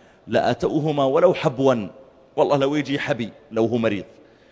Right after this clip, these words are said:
ثم قال: "أما والله لو يعلم أحدهم أنه يجد عرقا سمينا"،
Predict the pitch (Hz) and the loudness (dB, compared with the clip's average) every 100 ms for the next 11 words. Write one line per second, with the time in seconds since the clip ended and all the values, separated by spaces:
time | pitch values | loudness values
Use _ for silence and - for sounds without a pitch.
0 | _ _ _ 165 185 190 214 214 - 208 | _ _ _ 2 4 6 6 6 6 6
1 | 208 208 208 226 240 226 226 220 233 220 | 8 8 8 8 8 8 8 8 8 8
2 | 233 220 220 220 226 185 139 104 - - | 8 8 8 10 8 8 4 -2 -10 -20
3 | - - - 214 233 240 220 220 240 214 | -20 -20 4 6 8 8 8 8 8 8
4 | 220 185 262 262 247 254 - 233 240 240 | 6 10 10 10 8 6 8 8 8 8
5 | 180 120 | 6 4